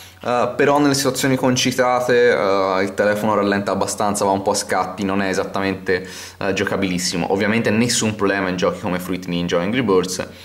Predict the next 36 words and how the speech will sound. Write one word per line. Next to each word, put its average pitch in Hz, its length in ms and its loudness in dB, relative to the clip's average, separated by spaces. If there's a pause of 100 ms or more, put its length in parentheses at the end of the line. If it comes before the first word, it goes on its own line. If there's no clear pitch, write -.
(480)
Un 135 180 0
pochino 117 320 0
più 113 140 -4
complessa 104 400 2
la 98 60 0
situazione 98 340 -2
con 95 160 0
Nova 90 220 2
tre, - 480 -6
con 107 120 -2
giochi 104 220 0
intermedi 98 480 0
comunque 90 400 -2
va 85 200 0
ancora 90 380 0
bene. 58 340 -6 (1080)
Eh, 113 80 -4
abbiamo 117 400 2
altri 127 200 -2
programmi, 170 840 0
abbiamo 92 560 -2
un 95 80 0
altro 92 200 -4
file 92 220 -2
manager, 127 440 0
abbiamo 87 260 0
Skitch, - 420 -2
abbiamo 95 380 0
TeamViewer 95 420 0
nella 90 140 0
versione 92 340 0
free, 104 400 -2
Tuning 98 300 0
Radio 87 420 -2
nella 87 500 -2
versione, 73 600 -2